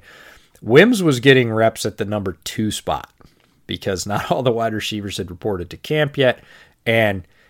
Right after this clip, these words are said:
he was the guy basically backing up Robinson in every second line round of drills. And he looked great,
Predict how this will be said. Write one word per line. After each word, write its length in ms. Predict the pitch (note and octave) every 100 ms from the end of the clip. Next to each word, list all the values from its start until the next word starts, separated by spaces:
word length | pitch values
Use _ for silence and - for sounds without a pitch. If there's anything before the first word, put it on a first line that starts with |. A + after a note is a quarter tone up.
| _
he 220 | C#3+ F3
was 440 | E3+ C#3 A#2 G#2+
the 140 | - A2
guy 400 | A2 G2+ G2 G2
basically 540 | F2 G#2 G2+ - G2+
backing 560 | F#2 - G2+ A2 B2+ A2
up 180 | G#2 G#2
Robinson 720 | G#2 G#2+ F#2+ - F#2 F#2 F#2 _ -
in 220 | G#2 F#2
every 480 | G#2 F#2+ G2 F#2+ -
second 540 | - - G#2+ - G#2 G2+
line 400 | F#2+ F#2 F#2 F#2
round 400 | F#2+ F#2+ F#2+ F#2+
of 100 | F2
drills. 420 | B2 D3 F2+ -
And 200 | - F#2
he 300 | D#2+ - G#3
looked 480 | E3+ G#2 F#2 - - _ _ _ _ - G#2
great, 720 | G#2+ F#2+ F2+ G#2 - -